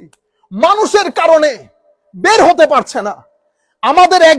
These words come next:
জুতা একজনের হাতে, আরেক জুতা আরেকজনের হাতে। বলেন দেখি, আমরা রাস্তার মধ্যে বিক্রি হব?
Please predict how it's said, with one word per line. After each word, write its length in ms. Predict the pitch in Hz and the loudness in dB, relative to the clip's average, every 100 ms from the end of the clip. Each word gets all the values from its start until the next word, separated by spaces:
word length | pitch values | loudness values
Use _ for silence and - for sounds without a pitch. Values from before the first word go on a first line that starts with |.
| 214 | -2
জুতা 220 | 320 330 | -2 0
একজনের 360 | 294 220 311 302 | 0 0 2 2
হাতে, 220 | 285 349 | 0 0
আরেক 220 | 311 302 226 | 0 0 0
জুতা 180 | 269 277 | -2 0
আরেকজনের 460 | 240 220 220 214 180 | 0 0 -4 -6 -6
হাতে। 260 | 202 170 135 151 | -10 -12 -16 -4
বলেন 260 | 269 320 320 | 0 2 0
দেখি, 300 | 359 339 320 277 _ _ _ _ | -4 -6 -8 -12 _ _ _ _
আমরা 320 | 185 226 262 254 190 180 | -6 -2 2 2 2 -2
রাস্তার 300 | 208 240 233 | -2 0 0
মধ্যে 220 | 233 262 | 0 0
বিক্রি 280 | 233 214 214 | -2 -2 -4
হব? 180 | 226 | -4